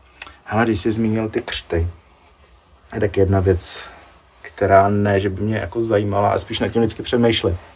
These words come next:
Eh, že furt, nebo ne, že je móda, řekněme, křtít vlastně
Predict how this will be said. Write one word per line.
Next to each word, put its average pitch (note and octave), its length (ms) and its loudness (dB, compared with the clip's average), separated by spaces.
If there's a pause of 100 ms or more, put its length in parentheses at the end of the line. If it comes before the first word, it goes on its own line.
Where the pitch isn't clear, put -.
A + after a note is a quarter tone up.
(720)
Eh, G2 600 4 (540)
že C3 140 4
furt, C3 240 4 (480)
nebo A2 160 2
ne, G2 340 0
že A#2 140 2
je B2+ 80 6
móda, G#2 500 6
řekněme, G2 640 0 (440)
křtít - 600 -4
vlastně A2+ 580 -4